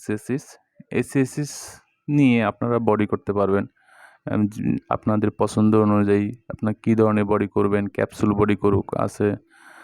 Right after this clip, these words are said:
বিভিন্ন ডিজাইনেবল, আহ, বডি আছে। আপনার ব্যানারে যে ধরনের,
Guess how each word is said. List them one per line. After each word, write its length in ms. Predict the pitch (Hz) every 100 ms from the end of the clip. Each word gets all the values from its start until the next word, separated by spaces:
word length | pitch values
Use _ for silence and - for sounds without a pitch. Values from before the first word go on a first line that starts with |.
| - - -
বিভিন্ন 340 | 131 147 151 139
ডিজাইনেবল, 720 | 107 107 113 113 110 107 107 -
আহ, 380 | - 110 - 117
বডি 280 | 107 104 104
আছে। 240 | 104 -
আপনার 280 | 117 - 113
ব্যানারে 560 | 107 107 107 110 113 139 - - - _ - 113
যে 160 | 113
ধরনের, 500 | 110 113 113 113 110